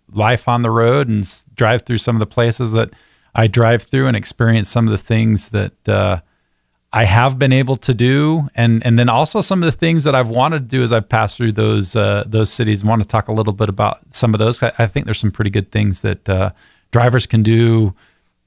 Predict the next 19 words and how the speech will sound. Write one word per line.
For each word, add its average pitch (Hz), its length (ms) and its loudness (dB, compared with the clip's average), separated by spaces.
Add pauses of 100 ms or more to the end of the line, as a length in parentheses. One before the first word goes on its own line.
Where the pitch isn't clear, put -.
(120)
uh, 107 240 -2 (100)
on 110 160 2
a 107 140 2
ten-hour 113 500 0
break, 117 400 0
or, 107 320 -2
you 110 100 -2
know, 107 60 2
if 104 100 -2
they're 101 240 -2 (200)
doing 110 240 2
a 104 40 0
thirty-four-hour 113 800 0 (220)
break 117 280 0
somewhere, 113 500 0
a, 101 260 -8
a 104 40 -2
reset, 113 540 0
they, 98 160 -4